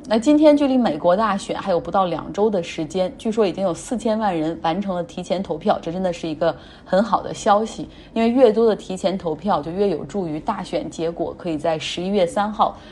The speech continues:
投票日当天出炉哈，这个可以有效降低特朗普耍赖的空间。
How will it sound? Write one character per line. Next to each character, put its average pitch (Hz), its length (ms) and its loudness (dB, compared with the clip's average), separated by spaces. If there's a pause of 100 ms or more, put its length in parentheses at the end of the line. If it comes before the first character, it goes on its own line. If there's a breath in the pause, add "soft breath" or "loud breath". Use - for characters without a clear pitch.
(100 loud breath)
投 - 160 0
票 196 220 4
日 196 160 2
当 202 280 2
天 196 300 0 (120)
出 220 240 -2
炉 165 280 0
哈， 175 240 -4
这 190 80 -4
个 175 120 0
可 - 120 -6
以 170 160 -6 (180 loud breath)
有 165 140 0
效 185 280 6
降 180 280 0
低 185 200 -6
特 - 160 -2
朗 190 180 2
普 185 160 -6
耍 - 300 -2
赖 180 200 0
的 147 80 -8
空 170 240 -8
间。 160 240 -2